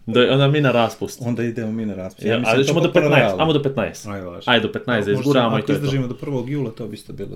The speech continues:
Speaker 2: lijepo. Ako možemo, ne možemo, a?
Speaker 1: Do prvog jula
Speaker 2: Teško.
Speaker 1: možemo jednu unapred, možemo, možemo,
Speaker 2: Možemo,
Speaker 1: možemo.
Speaker 2: jel?
Speaker 1: Mo-, u, mene dvadeset godina mature, dvadeset sedmog juna,
Speaker 2: Jel?
Speaker 1: čovječe.
Speaker 2: Aj, taman posle toga.
Speaker 1: <laughs> Taman posle toga da,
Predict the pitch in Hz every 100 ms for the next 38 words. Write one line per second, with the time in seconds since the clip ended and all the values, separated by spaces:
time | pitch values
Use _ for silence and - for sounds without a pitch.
0 | 98 101 87 - 110 - 120 139 104 98
1 | 104 - 95 127 - _ - - - 151
2 | 135 117 165 165 139 127 - 139 135 165
3 | 117 135 127 127 175 139 165 151 - 123
4 | 139 175 - 92 101 147 - 101 101 -
5 | 90 117 139 - - - - 214 131 120
6 | 113 139 120 156 139 135 135 175 135 123
7 | 135 160 127 117 123 101 98 - 120 131
8 | 170 - - - 120 - 117 135 117 123
9 | - - 123 113 139 - 220 - 220 -
10 | 165 170 170 143 143 139 131 120 120